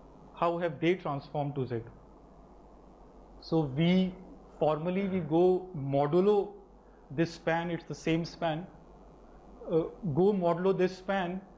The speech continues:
So that would mean what? That, uh, in Z prime,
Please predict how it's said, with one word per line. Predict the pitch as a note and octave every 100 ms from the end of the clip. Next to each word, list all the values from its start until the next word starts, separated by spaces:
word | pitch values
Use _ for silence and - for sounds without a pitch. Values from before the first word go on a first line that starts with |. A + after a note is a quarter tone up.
| - - -
So | G3
that | D#3 F3 F3+
would | G#3 F#3+
mean | G#3 G3+
what? | F3+ A3+ -
That, | F3+ F#3 F#3
uh, | F#3+ F3 E3+ - - - -
in | D#3+ F#3
Z | D3+ D#3+ D#3+
prime, | G#3 G#3 A3 G#3+